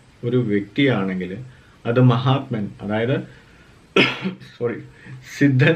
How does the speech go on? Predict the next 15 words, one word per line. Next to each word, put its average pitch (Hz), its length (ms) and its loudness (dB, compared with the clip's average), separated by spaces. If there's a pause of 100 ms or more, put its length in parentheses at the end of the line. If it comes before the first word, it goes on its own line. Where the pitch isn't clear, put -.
എന്ന് 135 200 0
പറയാം, - 260 -8 (800)
സിദ്ധികൾ 139 540 4 (260)
എന്ന് 110 180 -4
പറയും. - 200 -8 (540)
ഞാൻ 131 280 2
ഈ 170 80 0 (140)
പറയുന്നത് 147 600 0 (1500)
അഷ്ടമസിദ്ധി, 151 920 0
ഹനുമാന്റെ 135 520 -2
അഷ്ടമസിദ്ധി 143 720 0 (100)
അല്ല 107 240 2
ഞാൻ 95 160 -2
പറയുന്നത്. 92 380 -8 (180)
മനുഷ്യർക്ക് 135 640 0